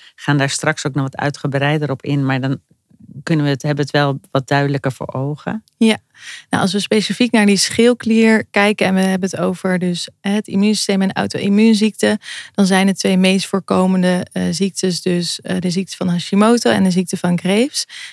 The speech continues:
Speaker 2: En de ziekte van Hashimoto, daarbij speelt een hypothyreoïde, dus een te traag werkende schildklier. En bij Graves werkt de schildklier juist te snel. Eh, Hashimoto komt nog wat meer vaker voor dan Graves.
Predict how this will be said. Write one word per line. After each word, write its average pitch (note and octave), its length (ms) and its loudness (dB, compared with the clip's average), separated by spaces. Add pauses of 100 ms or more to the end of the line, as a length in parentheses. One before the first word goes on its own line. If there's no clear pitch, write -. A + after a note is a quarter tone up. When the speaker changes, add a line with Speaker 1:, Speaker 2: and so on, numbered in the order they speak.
(100)
Speaker 2:
En F#3+ 80 0
de F#3 60 0
ziekte F#3 280 -4
van F3+ 200 -2
Hashimoto, F3+ 840 0
daarbij F3+ 300 -4
speelt F3+ 260 -6
een F3+ 140 -2
hypothyreoïde, F#3+ 1040 -2
dus F#3+ 200 -6
een F3 60 -6
te F3 140 -10
traag F#3 360 -2
werkende F#3 320 -2
schildklier. F3+ 560 -6
En F3 140 -6
bij F3 180 -6
Graves F3 420 -4 (460)
werkt F#3 220 0
de - 80 -6
schildklier F#3 500 -2
juist F3 340 0
te G3+ 100 -2
snel. F#3 520 0 (540)
Eh, F#3 240 2
Hashimoto G3 600 2
komt F#3 240 2
nog F3+ 160 0
wat F3 140 -4
meer F#3 480 2
vaker F#3 460 -2
voor A#3+ 400 -2
dan G3+ 200 2
Graves. G3 520 0